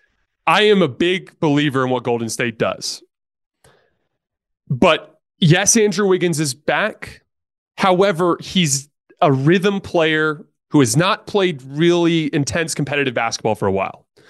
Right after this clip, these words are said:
Had they fallen to seven and drawn that Memphis matchup, I think Memphis would have beat them. That's, that, that's how much I view the importance of getting Andrew Wiggins up to speed. So it is so critically important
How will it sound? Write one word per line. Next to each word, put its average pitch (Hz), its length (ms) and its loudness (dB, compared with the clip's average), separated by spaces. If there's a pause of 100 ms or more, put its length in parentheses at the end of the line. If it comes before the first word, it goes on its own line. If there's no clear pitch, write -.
(460)
Had 220 380 2
they 226 160 4
fallen 180 460 2
to 170 120 0
seven - 420 -2 (500)
and 151 180 0
drawn 151 360 0
that 147 200 -4
Memphis 135 420 -2
matchup, 135 500 -4
I 135 120 -4
think 131 200 -6
Memphis 123 360 -6
would 113 100 0
have 98 100 -2
beat 95 220 -4
them. - 180 -6 (1080)
That's, 156 360 0
that, 147 340 -2
that's 175 240 -2
how 196 120 2
much 185 220 0
I 160 100 -2
view 127 320 0
the 139 120 2
importance 131 600 0
of 113 100 -4
getting 127 300 -2
Andrew 123 280 -4
Wiggins 117 400 -4
up 127 200 -2
to 131 100 2
speed. - 560 -4 (560)
So 196 240 6
it 175 80 4
is 160 120 2
so 233 480 0
critically 185 680 -2
important 139 880 -4